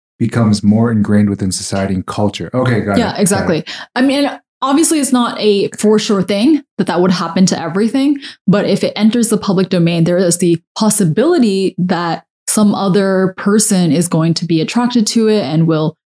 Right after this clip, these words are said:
Speaker 2: remake it or edit it or, you know,
Speaker 1: Ah.
Speaker 2: do something with it
Speaker 1: 'Cause, 'cause
Speaker 2: creatively.
Speaker 1: for me personally, I was just thinking, does it really make a difference? 'Cause it doesn't prevent me from consuming something that's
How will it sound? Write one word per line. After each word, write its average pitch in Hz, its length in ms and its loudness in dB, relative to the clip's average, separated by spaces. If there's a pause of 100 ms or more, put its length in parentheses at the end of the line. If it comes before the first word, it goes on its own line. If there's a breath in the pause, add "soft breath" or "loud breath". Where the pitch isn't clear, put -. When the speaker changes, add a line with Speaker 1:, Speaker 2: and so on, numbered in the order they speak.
(160)
Speaker 2:
remake 170 480 2
it 220 360 2
or 165 180 0
edit 170 260 0
it 185 240 2
or, 160 300 -2
you 214 140 2
know, 180 160 2
Speaker 1:
Ah. - 60 0
Speaker 2:
do 285 180 2
something 247 400 0
with 175 220 -2
it - 200 -4 (280)
Speaker 1:
'Cause, 156 260 0
'cause - 0 -
Speaker 2:
creatively. 165 320 0
Speaker 1:
for 151 100 2
me 156 140 2
personally, 143 500 0
I 107 80 -2
was 110 140 0
just 104 160 -4
thinking, 101 420 -2 (840)
does 110 100 0
it 110 60 0
really 113 220 2
make 107 160 0
a 104 40 -4
difference? 123 380 -2
'Cause 104 160 -2
it 101 80 -2
doesn't 127 300 0
prevent 107 340 -2
me 113 100 0
from 101 200 -4
consuming 117 500 0
something 98 340 -2
that's 90 320 -8